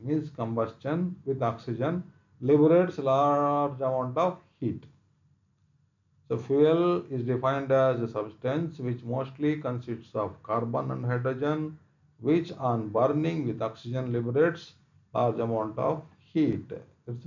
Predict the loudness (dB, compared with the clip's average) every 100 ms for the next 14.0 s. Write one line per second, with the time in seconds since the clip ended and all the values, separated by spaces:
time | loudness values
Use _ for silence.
0 | 0 2 2 0 -8 _ _ _ _ _
1 | _ _ -6 0 2 2 0 0 0 -2
2 | -6 -14 _ _ _ _ _ _ _ _
3 | _ _ _ 0 2 4 2 4 4 4
4 | 2 0 -2 -2 -2 -2 0 4 4 2
5 | -8 -14 -20 _ _ _ _ _ -2 0
6 | 0 0 0 2 4 4 4 2 2 0
7 | 0 0 -4 -12 _ _ _ _ _ _
8 | _ _ -10 -4 -2 0 0 2 2 2
9 | 0 -4 -10 -10 0 2 2 0 -4 -8
10 | _ _ _ _ -6 -2 0 4 2 2
11 | -4 -2 0 0 -2 -6 -12 -12 -14 -8
12 | -4 0 0 -2 -4 2 6 6 2 -6
13 | -14 -16 _ -6 -2 -2 0 -2 -2